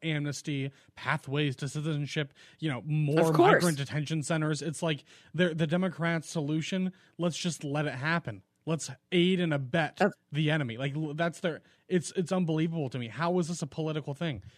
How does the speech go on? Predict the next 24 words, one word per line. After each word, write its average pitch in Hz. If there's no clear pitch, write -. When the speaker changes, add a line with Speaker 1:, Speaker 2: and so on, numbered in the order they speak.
Speaker 1:
You 170
cannot 165
have 151
a 151
country 143
without 131
borders, 113
which 131
leads 175
me 196
to 160
believe 127
that 131
a 127
lot 135
of 190
Democrats 147
and 147
even 151
for 170
many 175
years 170
some 170
Republicans 135